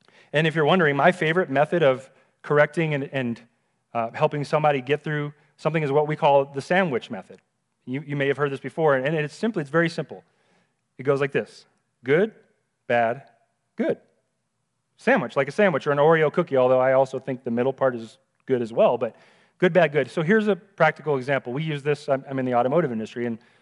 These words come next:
we'll use this when we're talking to somebody about their car. We might say, uh, "Hey, Scott, uh, thanks, thanks again for coming to see us. We were able to figure out, uh, we, you know,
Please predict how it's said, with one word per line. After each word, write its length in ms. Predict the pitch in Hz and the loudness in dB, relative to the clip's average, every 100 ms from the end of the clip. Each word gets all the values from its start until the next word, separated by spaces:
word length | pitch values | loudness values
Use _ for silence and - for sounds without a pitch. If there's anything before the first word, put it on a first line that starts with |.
| _ _ | _ _
we'll 160 | 139 139 | -2 -2
use 140 | 139 | -2
this 180 | 143 143 | -4 -4
when 120 | 135 | -4
we're 140 | 131 127 _ | -4 -4 _
talking 280 | 139 123 123 | -4 -4 -6
to 20 | |
somebody 200 | 131 120 | -6 -2
about 120 | 110 | -2
their 100 | 120 | -4
car. 220 | - 214 | 0 0
We 100 | 127 | 2
might 200 | 143 151 | 0 -2
say, 400 | - 185 135 147 160 _ _ _ _ _ - | 0 2 2 0 -8 _ _ _ _ _ -6
uh, 160 | 127 | -4
"Hey, 160 | 117 180 | -2 -4
Scott, 520 | 170 - 156 240 - - | -2 2 2 2 -6 -20
uh, 40 | 147 _ - | -20 _ -8
thanks, 160 | 170 | -8
thanks 200 | 170 185 | -4 -6
again 140 | 185 165 | -4 -8
for 80 | 151 | -6
coming 200 | 156 143 | -6 -6
to 60 | |
see 220 | 123 160 | -6 -6
us. 160 | 120 - | -6 -4
We 80 | 143 | -2
were 60 | |
able 160 | 147 160 | 0 0
to 180 | 147 127 - _ _ | -2 -4 -8 _ _
figure 180 | - 151 | -6 2
out, 240 | 143 151 - - _ _ _ | 4 2 -2 -18 _ _ _
uh, 60 | 147 | -14
we, 240 | 165 139 135 123 _ - | -12 -6 -6 -8 _ -14
you 100 | 117 | -12
know, 180 | 110 | -12